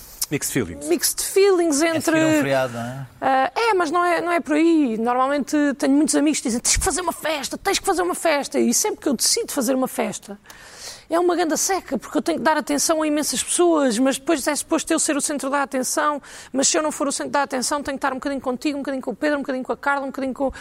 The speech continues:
Speaker 2: com o Pina,
Speaker 1: E tens que
Speaker 2: e
Speaker 1: estar muito
Speaker 2: depois
Speaker 1: bem, e tens que estar muito bem.
Speaker 2: Sim, e tenho que estar feliz. Eu não posso estar, tipo, melancólica por ser o meu dia de aniversário. E o que é que me aflige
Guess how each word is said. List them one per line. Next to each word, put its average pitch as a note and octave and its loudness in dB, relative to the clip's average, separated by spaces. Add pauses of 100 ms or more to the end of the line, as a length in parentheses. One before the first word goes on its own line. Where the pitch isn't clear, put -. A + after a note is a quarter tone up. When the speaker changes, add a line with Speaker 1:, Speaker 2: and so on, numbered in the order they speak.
(280)
Speaker 2:
com D4 0
o A3+ 2
Pina, E4 2
Speaker 1:
E D#4+ 2
tens D#4 2
que - 0
Speaker 2:
e - 0
Speaker 1:
estar D#3+ 2
muito F3 2
Speaker 2:
depois F#3+ 4
Speaker 1:
bem, B2+ -4
e G2 -6
tens - -16
que G2+ -4
estar A#2+ -4
muito A#2 -6
bem. A2 -4
Speaker 2:
Sim, E4 0
e - -2
tenho A3+ -4
que - -8
estar D#4+ 4
feliz. - 0
Eu G#3 -6
não G#3+ -4
posso B3+ 0
estar, C#4+ 2
tipo, D4+ 2
melancólica D#4 2
por - -6
ser F4 0
o D4+ -2
meu D4 -2
dia D4 0
de D4 -2
aniversário. G#3 -4 (380)
E C4+ 6
o - 0
que F#4 0
é F4+ 0
que - -6
me E4+ 0
aflige B3+ 2